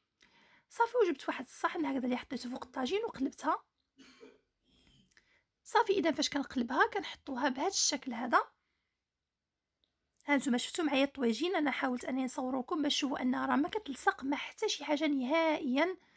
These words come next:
انا قلبتها هكذا في الصحن، انا درت هذيك الطريقه ديال، خديت الصحن بحال غادي نقلب الطورطيه وقلبت فيه الطاجين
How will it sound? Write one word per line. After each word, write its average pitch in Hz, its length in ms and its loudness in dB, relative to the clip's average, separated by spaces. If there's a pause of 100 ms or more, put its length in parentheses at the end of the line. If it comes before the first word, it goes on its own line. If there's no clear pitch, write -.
(460)
انا 311 120 4
قلبتها 247 460 -2
هكذا 240 160 -4
في - 60 -8
الصحن، - 340 -4 (1400)
انا 277 80 4
درت 254 240 0
هذيك 254 160 2
الطريقه 262 460 -4
ديال، 247 720 -2
خديت 247 260 -2
الصحن - 240 -4
بحال 381 200 2
غادي 349 180 2
نقلب 302 220 -2
الطورطيه 254 520 -4
وقلبت 285 380 -2
فيه 247 200 -2
الطاجين 269 480 -2